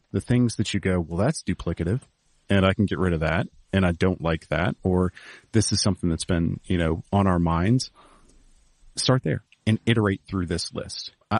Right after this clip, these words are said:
I like to prioritize these things as high value, medium value, low value, and then I also put a, "How difficult is it to do?" That doesn't give you a complete score, but it gives you an idea of, "Okay, well, this is high value,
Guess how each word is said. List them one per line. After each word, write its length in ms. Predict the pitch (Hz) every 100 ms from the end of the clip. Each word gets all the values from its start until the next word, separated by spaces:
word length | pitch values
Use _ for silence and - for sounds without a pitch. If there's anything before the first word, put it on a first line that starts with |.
| -
I 100 | 117
like 240 | 127 123 -
to 80 |
prioritize 720 | - 107 104 113 110 117 113 -
these 200 | 120 - 117 - -
things 400 | 117 117 113 -
as 320 | 101 98 95 - _ _ _
high 300 | - 127 117
value, 440 | 110 107 101 104
medium 420 | 101 107 104 98
value, 360 | 95 98 95 101
low 160 | 135 147
value, 440 | 127 123 117 120 -
and 160 | 104
then 100 | 104
I 160 | 104 101 -
also 420 | 107 110 120 107
put 260 | - 104
a, 180 | 95 95 -
"How 260 | - 101 -
difficult 480 | 107 120 107 98 -
is 180 | 98 90
it 120 | -
to 120 | -
do?" 280 | - 101 92 - _ _ _ _ _ _ _ _ _ - 101
That 160 | 107
doesn't 280 | 113 104 101
give 140 | 98
you 140 | 92 90
a 40 |
complete 380 | - 98 139 -
score, 260 | - 98 95
but 120 | 95
it 60 |
gives 160 | 113 107
you 60 | 107
an 80 |
idea 440 | 80 95 85 82 65
of, 200 | 82 87
"Okay, 220 | 98 95
well, 140 | 85 95
this 200 | 151 -
is 80 |
high 240 | - 151 139
value, 460 | 98 87 87 90